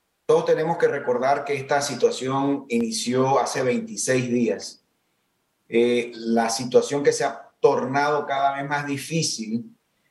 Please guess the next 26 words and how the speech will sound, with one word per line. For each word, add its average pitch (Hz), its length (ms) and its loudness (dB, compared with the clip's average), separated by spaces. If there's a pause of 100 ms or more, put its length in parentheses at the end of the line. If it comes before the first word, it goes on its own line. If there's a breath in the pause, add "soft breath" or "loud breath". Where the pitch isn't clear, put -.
(120)
es 127 200 0
en 143 100 0
los 131 140 0
últimos 139 520 -2
dieciocho, 135 1040 0 (320)
veinte 123 560 2
días. - 420 -20 (640)
Eh, 120 760 0
de 113 180 -2
tal 143 260 2
forma 127 840 0
que 120 240 2
aquí 135 300 -6
ya 143 160 4
tenemos 135 760 -2
<clears throat> 127 340 -6
problemas 123 520 2
de 123 240 0
escasez - 960 -2 (520)
y 123 180 -2
entra 131 280 2
con 131 140 -4
mucha 160 340 0
intermitencia 117 1200 0 (520)
el 110 840 0 (120)
combustible, 123 960 0